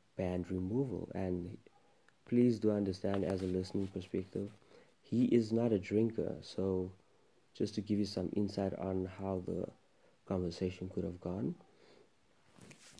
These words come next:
But yeah, simply, and we spoke on this, saying that it's, for me, let me start off, it felt so unreal that we had to,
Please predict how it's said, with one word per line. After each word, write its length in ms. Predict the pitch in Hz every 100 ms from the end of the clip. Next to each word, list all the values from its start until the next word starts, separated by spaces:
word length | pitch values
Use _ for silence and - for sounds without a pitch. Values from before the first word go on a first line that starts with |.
| -
But 140 | - 98
yeah, 240 | 95 113
simply, 540 | 101 - 123 120 104 98
and 340 | 104 101 98
we 140 | 98 98
spoke 420 | - - 127 123
on 200 | 104 95
this, 160 | 98
saying 400 | 95 98 98 98
that 220 | 95 95 92 - - - - _ _ _ - - - - - _ _ _ _ _ _ _
it's, 440 | 95 - - - - _ _ _ _ -
for 340 | - - - 117
me, 220 | 113 113
let 120 | 104
me 80 | 113
start 340 | 110 104 95
off, 120 | - 95
it 140 | 92
felt 340 | - 117 107
so 500 | 101 - 101 104 98 98 - - -
unreal 540 | 101 95 90 92 92
that 260 | 90 90 87 - _ _ _ _ _ _ - 98
we 80 |
had 320 | 95 95 92 92
to, 480 | - 90 90 90